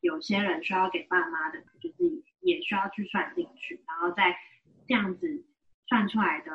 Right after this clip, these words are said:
结构下面，你再去看看你有能力存到多少钱，然后去制定一个目标出来。你不想要买储蓄险，这个就是可能要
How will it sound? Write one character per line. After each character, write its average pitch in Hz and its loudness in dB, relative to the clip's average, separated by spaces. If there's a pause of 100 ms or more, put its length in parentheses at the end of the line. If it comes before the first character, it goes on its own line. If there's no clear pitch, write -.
(560)
结 175 2
构 214 6
下 190 2
面， 185 -2
你 - -18
再 185 0
去 214 2
看 190 0
看 175 0 (640)
你 190 -4
有 196 4
能 165 2
力 185 2
存 - -12
到 - 0
多 180 2
少 - -4
钱， - -14 (140)
然 175 -8
后 160 -4
去 185 0
制 - -14
定 175 0
一 151 -10
个 - -12 (300)
目 170 -4
标 - -8 (200)
出 - -12 (140)
来。 - -20 (280)
你 190 -2
不 233 4
想 240 2
要 185 4
买 349 -2 (180)
储 170 -6
蓄 - 2
险， - 0
这 - 10
个 320 -2 (240)
就 320 -14
是 330 -8
可 - -14
能 294 -14 (800)
要 175 -2